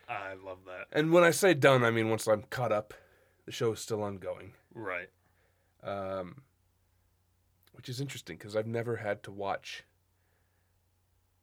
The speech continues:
Speaker 2: an anime like that. Like, that is being released.
Speaker 1: Well, One Punch Man is
Speaker 2: Is
Speaker 1: still
Speaker 2: also
Speaker 1: being
Speaker 2: being released,
Speaker 1: released,
Speaker 2: yeah.
Speaker 1: yeah.
Speaker 2: And also,
Speaker 1: They just have, like, years between
Speaker 2: you know,
Speaker 1: seasons.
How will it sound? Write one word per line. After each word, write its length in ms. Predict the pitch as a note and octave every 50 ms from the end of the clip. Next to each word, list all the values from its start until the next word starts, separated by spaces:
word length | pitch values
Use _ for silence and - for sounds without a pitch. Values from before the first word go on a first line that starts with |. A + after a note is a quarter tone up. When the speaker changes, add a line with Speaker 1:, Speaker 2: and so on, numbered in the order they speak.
| _ _ -
Speaker 2:
an 80 | A2+
anime 280 | A2 A2+ A#2+ A#2+ G#2+ F#2+ - -
like 180 | - - - -
that. 200 | - - - - _ _ _ _ _ _ _ _ _ _ _ _ _ _ _ _ _ _ _ _ _ _ _ _ _ _ _ _ _ _ _ _ _ _
Like, 260 | F2+ F2+ F2 - - - -
that 220 | A#2+ A2+ A2 A2
is 160 | A2 G#2 G2 F#2+
being 340 | G2 A2+ A2+ G#2+ G2+ G2
released. 520 | F#2+ G2 G2 G#2 A2 F#2 - - - - - - - _ _ _ _ _ _ _ _
Speaker 1:
Well, 220 | - B2+ B2+ B2 - _ _ _ _ _ _ _ _
One 240 | - C#3+ D3+ D#3 C#3
Punch 320 | C3 C3 C#3+ E3 E3 - -
Man 300 | A2+ G#2 G2+ G2 G2 F#2+ _ _ _ _ -
is 320 | B2 G#2+ G2 - - - - -
Speaker 2:
Is 120 | - B2+
Speaker 1:
still 100 | A#2 A#2+
Speaker 2:
also 200 | A2+ G#2+ G#2+ A#2 A2
Speaker 1:
being 100 | G#2 G#2
Speaker 2:
being 160 | G#2+ G2 D2
released, 400 | C#2+ C2+ - F#2+ F#2+ F#2+ - -
Speaker 1:
released, 180 | C2 - - -
Speaker 2:
yeah. 80 | -
Speaker 1:
yeah. 80 | G1+ - - - - - - - -
Speaker 2:
And 120 | B2 C3
also, 260 | C#3+ D#3 D3 C3+ C#3+
Speaker 1:
They 80 | C#3+ B2+
just 160 | B2 A#2+ A#2+
have, 180 | C3 B2 A2+ A2
like, 160 | A2+ A2 - -
years 420 | A#2 G#2+ G#2+ A2+ A2 G#2+ G#2 -
between 440 | - G#2+ - - - G2 F#2+ F2+ F2+ - _ _
Speaker 2:
you 120 | C3 B2+ A#2+
know, 100 | G#2+ G2+
Speaker 1:
seasons. 400 | F#2+ F#2+ F#2 F#2 F2+ - -